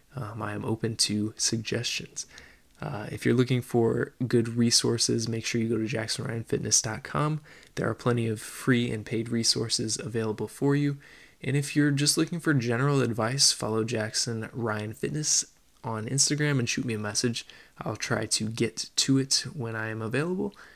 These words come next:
and hopefully I can answer your questions. Uh, make sure that you save these episodes of our podcast. Make sure that you share them with your friends.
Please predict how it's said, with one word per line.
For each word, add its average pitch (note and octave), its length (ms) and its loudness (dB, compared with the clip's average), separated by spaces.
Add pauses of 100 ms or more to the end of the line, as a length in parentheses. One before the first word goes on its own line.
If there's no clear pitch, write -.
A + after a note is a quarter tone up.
(140)
and B2 140 -2
hopefully C3+ 300 2
I B2 40 2
can B2 120 0
answer B2+ 240 0
your B2+ 100 2
questions. D3 520 -4 (540)
Uh, A2+ 200 -2
make B2+ 160 4
sure D#3 320 4
that B2 280 2
you A#2 320 4
save B2 560 6 (280)
these A#2 240 0
episodes A2+ 580 2
of A#2 60 -6
our G2+ 120 -2
podcast. - 640 -4
Make A2 120 -4
sure - 120 -2
that - 100 -2
you A2 80 0
share A#2 280 0
them A2+ 160 -4
with A2+ 160 -8
your A2 80 -2
friends. A2+ 520 -4